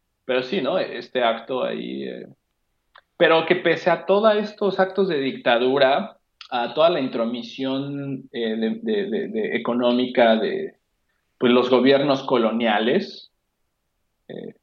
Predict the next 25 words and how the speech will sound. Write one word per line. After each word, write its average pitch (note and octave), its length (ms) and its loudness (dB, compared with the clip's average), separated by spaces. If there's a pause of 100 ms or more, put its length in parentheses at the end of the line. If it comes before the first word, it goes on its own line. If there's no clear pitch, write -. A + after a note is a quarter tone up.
(200)
son E3+ 200 -6
pueblos C4+ 320 2
que A#2+ 160 -4
siguen G#3 300 0
adelante, E4+ 680 -2
¿no? D#4 260 0
O B3 80 -2
sea, D#3 260 0
¿qué, - 200 -10
qué A#3+ 200 4
hay D4+ 260 6
en A#3 160 4
el D3+ 140 4
latinoamericano C3 1300 0 (580)
que B2+ 360 0
está E3 440 0
tan G#3+ 280 4
pisoteado, A2 920 0 (360)
tan C#3+ 240 4
ensangrentado, C#3 1000 0 (480)
pero C#3+ 140 4
que D3 120 2
sigue C4 220 4
adelante, C4+ 840 2 (100)
¿no? C#3+ 320 -6